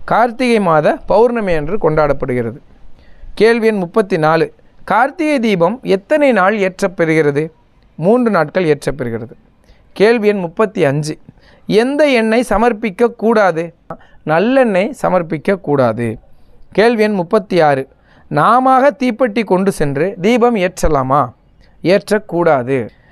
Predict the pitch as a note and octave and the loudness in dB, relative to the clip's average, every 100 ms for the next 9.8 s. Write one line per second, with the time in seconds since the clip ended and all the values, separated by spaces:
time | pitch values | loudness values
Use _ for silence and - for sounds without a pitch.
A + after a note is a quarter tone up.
0 | _ _ - G#3+ A#3+ G#3 G3+ D#3+ - F3+ | _ _ 0 0 2 0 -2 -2 -4 -2
1 | D#3 D3+ D3 - _ _ _ - G#3 C#4+ | 2 2 0 -6 _ _ _ -2 0 2
2 | B3 C4 G#3+ F#3 G#3 A#3+ A3 G3+ F3 F3+ | 2 0 0 -2 2 2 2 0 0 0
3 | D3+ C3+ B2+ A#2 - _ _ _ _ _ | 0 0 -2 -6 -10 _ _ _ _ _
4 | A#2+ C3+ F3+ _ _ _ - F#3 G3+ C#3 | -6 -6 -6 _ _ _ 0 2 2 -2
5 | - - F3 B3+ C#4+ C4 A#3+ G3+ G3 A3 | -8 -2 0 2 2 2 2 2 0 -2
6 | F#3+ G3 F3 E3 G#3 A3 F3+ F3+ D#3+ C#3 | -2 -2 -2 0 2 2 0 -2 0 0
7 | C3+ D#3+ G#3 - - C#3 D3 F#3+ A#3 C4 | 0 0 -2 -14 -10 -2 2 4 4 2
8 | B3 F#3 E3+ E3+ D3+ G3+ - F#3+ E3 G3+ | 0 0 2 2 0 -4 -2 0 2 0
9 | G3+ G3 D#3 F3 D3 B2+ C3+ | -2 -4 -2 -2 -2 0 -2